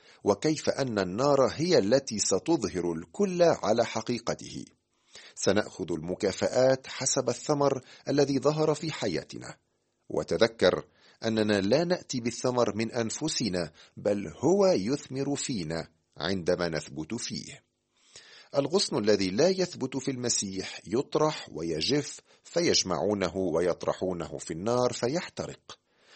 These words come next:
وهذا يتماشى مع قول بولس في العدد الخامس عشر من الفصل الثالث من كورنثوس الأولى: "إن احترق عمل أحد فسيخسر، وأما هو فسيخلص،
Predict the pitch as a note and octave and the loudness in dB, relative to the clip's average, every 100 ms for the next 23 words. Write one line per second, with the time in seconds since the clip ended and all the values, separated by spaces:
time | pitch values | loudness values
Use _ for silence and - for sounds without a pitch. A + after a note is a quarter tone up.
0 | - C#3+ D3 F3+ G2+ F#2 - G2 G#2+ G2 | -6 -2 4 4 4 4 2 2 4 6
1 | F#2+ F2 D2 D2 - G#2 F2+ E2 G#2 A2+ | 4 2 -2 -2 0 2 2 -4 -4 2
2 | G2 G2 - - - - G#2+ F2 B2 A#2+ | 2 2 -4 -10 -12 -4 -2 0 2 2
3 | G#2+ G#2 - F3+ G3 C#3+ D#2 F#2 - F2+ | 0 -4 0 2 2 -2 0 2 4 2
4 | - E2 A2 D#3 F#2 - G2 - D2 - | 0 -6 -4 -2 -2 -2 -4 -4 -8 4
5 | A2 F#2+ F#2+ - - F#2 F#2+ E2 D2+ F#2 | 6 6 4 -2 -8 -6 -6 -4 -2 0
6 | F#2 C#2 - - A#2+ G#2+ C2 - _ _ | -2 -6 -6 -4 0 0 -2 -10 _ _
7 | _ _ _ G#2 D#2+ - - A2 F#2 - | _ _ _ -6 -6 -2 2 4 2 -2
8 | C#2+ F2+ G#2+ D2+ D2+ - G#2 G2+ A2 G#2 | 0 2 2 2 -2 -2 0 2 2 0
9 | - - F2+ - G2+ D3 - - F2 - | -8 -6 -4 -2 -4 -6 -4 -2 -4 -8
10 | _ _ - - G2 D#3 D#3 C3+ C#3+ D3 | _ _ -20 0 2 2 2 0 2 2
11 | C#3+ - A#2 - A#2+ A#2+ - - D#2 - | 2 -2 -2 -2 -2 -6 -6 -4 -4 -4
12 | - | -8